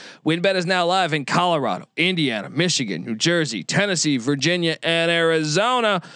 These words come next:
From boosted parlays to in-game odds on every major sport, WynnBET is what you need to win. Sign up today to receive a thousand dollar risk-free sports bet. Download the WynnBET app now or visit wynnbet dot com. That's W Y N N bet dot com and start winning today.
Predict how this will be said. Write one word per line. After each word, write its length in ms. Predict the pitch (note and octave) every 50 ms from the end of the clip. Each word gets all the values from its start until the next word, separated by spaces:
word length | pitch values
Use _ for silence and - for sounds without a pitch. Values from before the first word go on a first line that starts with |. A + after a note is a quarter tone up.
| - - -
From 240 | - - D3 C3+
boosted 500 | B2+ A#2+ D#3+ F3 F#3 D#3+ - F#3+ F3+ D#3
parlays 640 | - F#3 F3+ F3+ F3+ F3 F3 F3+ F#3+ G3+ G3+ F#3+ D#3
to 180 | D#3+ C#3+ C3+
in-game 600 | - D#3 E3+ F#3+ F#3+ F#3+ F#3+ F#3+ F#3+ F#3 F#3 F#3
odds 280 | F3+ F#3 F#3 F#3 F3 E3+
on 200 | F#3+ F#3 F#3 F3 - -
every 400 | F#3 G#3+ A#3 A#3 F#3+ E3+ D#3+ D3+
major 380 | D3 D3+ D3 D3+ C#3+ C3+ C3+ C3
sport, 420 | - - - F3+ F3+ F3 E3+ D#3
WynnBET 340 | E3+ F3 F3 F3 E3+ F3+ F3
is 140 | E3+ E3+ E3
what 160 | F3 F3 E3
you 260 | D#3 D#3+ F3 F3 F3
need 220 | D#3+ D3 C#3 C3
to 100 | - D#3
win. 320 | C#3 C#3 D3+ D3+ C#3+ C3 A2+ - - - _ _ _
Sign 360 | - - - E3 G3 A3 A3+
up 140 | G#3 F#3 D#3
today 260 | - D#3+ D3 D#3+ E3
to 80 | D#3+ C#3+
receive 300 | C#3 C3+ - D3 C#3+ B2+
a 60 | B2+
thousand 520 | - - C3 C#3+ D#3+ E3 D#3+ C#3+ C#3+ C3 A#2+
dollar 320 | C#3 C#3+ D3 C#3 C3 B2+
risk-free 420 | C3 C3+ C3+ - - - D3 C3+
sports 340 | B2 - - D#3 D3 C#3 -
bet. 240 | - C#3+ C#3 B2+ B2
Download 360 | D#3+ D#3+ F#3 G3+ G#3 G3+ F#3+
the 80 | E3 D#3
WynnBET 380 | D#3 F3+ F3+ D#3+ D#3+ E3+ F3 -
app 220 | C3+ D#3+ D3 C#3
now 240 | C#3+ E3+ F3 F3+ E3+
or 120 | D#3+ D3
visit 320 | C3+ C#3 D#3 D#3+ D3+ C#3+ C3
wynnbet 640 | C3 C#3 D3+ E3 E3+ E3 D3+ C3+ E3 D3+ D3 C#3
dot 280 | - D#3 D3 C#3 B2+ C3+
com. 280 | - F3 D#3+ E3 E3+
That's 200 | D#3 C3 B2 -
W 320 | - - E3 E3 E3 D#3+ D3+
Y 260 | D3+ D#3+ D#3+ D#3 D3+
N 280 | - - E3 D#3+ E3 C#3
N 300 | G#2 D#3+ D#3+ D#3+ D#3 D3+
bet 240 | D3+ D#3+ D#3 D3
dot 240 | - D#3+ D3+ C#3+ A#2+
com 260 | - E3 E3 F3+ F3+
and 100 | E3+ C3+
start 540 | A#2+ - - - - C#4 C#4 B3 G#3+ - -
winning 360 | F3 E3 D#3 D3 D3 C#3+ C#3
today. 680 | C3+ - F3+ E3 E3 E3 D#3 C3+ A2 F2 - - -